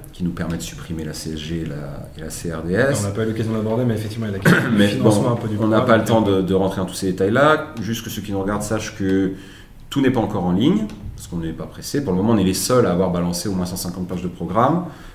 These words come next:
Speaker 1: Il en reste une cinquantaine. Ça arrive, ne vous inquiétez pas. Il y a le programme en bref sur le site qui dit déjà beaucoup de choses. Mais pour les, les thèmes détaillés, il y en a douze sur vingt pour le moment. Le vingtième sera le budget.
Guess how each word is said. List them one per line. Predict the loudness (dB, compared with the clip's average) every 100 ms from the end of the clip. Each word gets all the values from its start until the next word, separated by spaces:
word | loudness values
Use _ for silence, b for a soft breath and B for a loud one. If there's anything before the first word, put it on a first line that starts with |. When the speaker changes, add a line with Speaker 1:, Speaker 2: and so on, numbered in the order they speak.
| -8
Speaker 1:
Il | -2 0
en |
reste | 0 -2
une | -4
cinquantaine. | -4 -6 -6 2 2 2 -2 -8 -16 -20 -20 -18
Ça | -8 -4
arrive, | -2 -2 -2 -2 -4 -6
ne | -4
vous | -2 -2
inquiétez | -2 -4 -8
pas. | -4 2 2 0 B B 0
Il |
y |
a | 0
le |
programme | 2 2 4
en | 4
bref | 4 2 0
sur | -2
le | -2
site | -2 -2 -4
qui | -6
dit | -8
déjà | -8 -6
beaucoup | -6 -8 -12
de |
choses. | -2 0 0 -4 -10 -6
Mais | -4
pour | 2
les, | 4 2 0 0
les | 0 2
thèmes | 4 4
détaillés, | 2 2 4 4
il |
y | 4
en | 2
a |
douze | 2 -2
sur | -2 -2 0
vingt | 0
pour | 0 2
le | 2
moment. | 4 2
Le | 2
vingtième | 0 0 0
sera | 0 0
le |
budget. | 0 -2 -4 -8